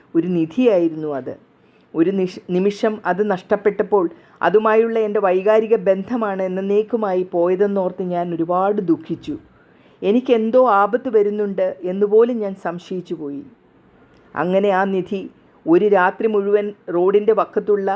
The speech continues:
എൻ്റെ വീടിൻ്റെ ഗേറ്റിനടുത്ത് ഒറ്റയ്ക്ക് കിടന്നു. രാത്രിയോ പകലോ ആ വഴി പോയവർ ആരും അത് കണ്ടില്ല.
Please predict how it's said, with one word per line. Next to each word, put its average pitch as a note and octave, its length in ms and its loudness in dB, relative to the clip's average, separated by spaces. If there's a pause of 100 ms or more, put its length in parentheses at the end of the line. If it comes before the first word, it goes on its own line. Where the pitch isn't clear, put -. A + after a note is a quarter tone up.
(260)
എൻ്റെ F3+ 240 -2
വീടിൻ്റെ F#3 480 0
ഗേറ്റിനടുത്ത് F3+ 680 -2
ഒറ്റയ്ക്ക് G3 460 -2
കിടന്നു. D3 340 -2 (440)
രാത്രിയോ F3+ 580 2
പകലോ G3 440 0 (220)
ആ F3+ 160 0
വഴി G3+ 200 0
പോയവർ G3 480 2
ആരും G3 480 2
അത് G3 160 0
കണ്ടില്ല. E3+ 420 -4